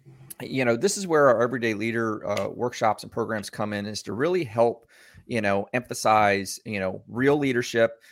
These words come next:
Uh, you know, I don't wanna discredit all the other, like, leadership stuff out there about personality, understanding all that, but, and you can get that anywhere.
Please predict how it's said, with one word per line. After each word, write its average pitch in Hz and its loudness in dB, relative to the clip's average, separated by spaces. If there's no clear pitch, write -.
Uh, 104 6
you 110 -8
know, 101 -2
I 104 0
don't 127 -2
wanna 120 -2
discredit 123 0
all 113 4
the 107 -2
other, 110 0
like, 101 -4
leadership 117 -6
stuff - -4
out 110 2
there 113 -4
about 110 -4
personality, 110 0
understanding 110 -4
all 107 -2
that, 110 2
but, 113 -2
and 151 2
you 220 0
can 175 -6
get 185 4
that 127 10
anywhere. 101 -2